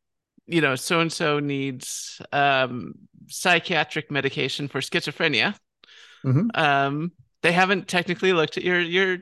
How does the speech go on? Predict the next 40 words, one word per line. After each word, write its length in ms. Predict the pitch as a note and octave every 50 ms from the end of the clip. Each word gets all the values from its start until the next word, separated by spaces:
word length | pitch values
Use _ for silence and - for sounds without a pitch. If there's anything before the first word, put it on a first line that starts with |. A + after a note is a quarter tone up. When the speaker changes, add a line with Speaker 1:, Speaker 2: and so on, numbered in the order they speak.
| - _
Speaker 1:
your 160 | - - F#3+ G3 F#3+ _ -
medical 340 | D#4 F#4+ G4+ G4 - - C#3+
data 320 | D3 C#3 C#3 - B2+ B2 - - -
and 180 | D3+ D3+ D3+
can't 260 | - - F3+ E3+ F3 - _ _ _ _ _ _ _ _ _
do 160 | - F#3+ E3+
anything 360 | E3+ E3+ F3+ F3 F#3 F3+ E3+
that 120 | D#3+ E3 -
would 80 | E3+
invade 400 | E3+ E3+ E3 D#3+ F3 E3+ E3 D#3+
your 60 | F3
privacy. 580 | E3+ - - - - C3 B2 - - A#2+ B2 _ _ _ _ -
Speaker 2:
Yes, 320 | C3 C#3+ G3 B3+ - -
I 120 | D3 B2+ C3
think 220 | C3 F#3+ G#3+ -
this 180 | - A#3 G3+ -
is 120 | F#3 C3+
very 200 | B2+ C#3+ D3+ G3
much 240 | G3 G3 - - -
like 220 | D#3 C#3 C3+ B2
Google's 480 | - D#3 F3 F3 F3+ E3+ E3 D3 - - - _ _ _ _ - -
frequent, 460 | - - F3+ F3+ - - E3 D#3+ -
um, 300 | - C3 A#2+ A#2+ B2+ - - - - -
claims 380 | - - E3+ F3 F3 E3 C3 -
that 100 | - -
they've 160 | C3+ C#3 B2+
anonymized 600 | B2+ A2+ A#2 B2+ D3 D3 C#3+ C3+ C#3+ C3+ - -
your 100 | C#3+ C3
stuff. 320 | - - D3+ D3 D#3 - - - _ _ - - _ _ _ -
Like 240 | A#2+ A#2 A2+ A2+ -
when 100 | B2 A#2+
they, 140 | A#2+ A#2+
people 360 | B2+ B2 - - D3 E3 - D3
first 200 | C#3 F3 E3+ -
started 320 | - F3 D#3 C#3+ C#3 D3+
kind 260 | - C3+ C#3+ D3+ C#3+ C3
of 220 | C3 B2+ B2 B2+
Google 240 | C3 C#3+ C#3 C3+ B2
tracking 400 | - - C3+ C3 C3 - D3 C3
about 280 | A2+ G2+ G#2+ G#2 -